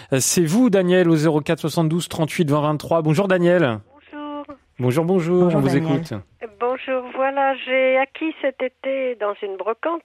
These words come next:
Speaker 2: une, euh, belle pousse de papyrus qui pousse, pousse, pousse et j'en ai déjà redonné. Alors, il est dans un pot et dans un seau, mais je me demandais l'hiver comment faire, quoi faire.
Speaker 3: Alors,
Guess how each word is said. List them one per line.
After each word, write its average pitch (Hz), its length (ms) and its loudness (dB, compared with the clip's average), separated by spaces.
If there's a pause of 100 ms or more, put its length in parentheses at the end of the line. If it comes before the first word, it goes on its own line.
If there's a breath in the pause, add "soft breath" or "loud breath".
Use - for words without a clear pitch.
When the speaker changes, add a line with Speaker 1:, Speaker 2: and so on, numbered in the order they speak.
Speaker 2:
une, 240 200 -4
euh, 202 340 -4
belle 247 240 -2
pousse 302 340 -2
de 220 80 0
papyrus 262 680 0 (320)
qui 208 140 -16
pousse, 254 260 -10 (180)
pousse, 226 140 -10 (120)
pousse 254 280 -6
et 180 200 -2
j'en 180 120 -4
ai 175 160 -4
déjà 170 260 -6 (160)
redonné. 160 480 -4 (640 loud breath)
Alors, 220 280 0
il 247 180 -4
est 262 80 -2
dans 254 240 2
un 262 140 2 (100)
pot 294 320 0
et 240 100 0
dans 202 300 -2
un 165 100 -4 (220)
seau, 311 320 0
mais 254 160 0
je 240 60 0
me 233 180 -2
demandais 247 440 0
l'hiver 262 580 -4 (100)
comment 240 260 -2 (140)
faire, 196 360 -2
quoi 233 180 -2 (120)
faire. 170 360 -2 (1080 loud breath)
Speaker 3:
Alors, 220 280 -2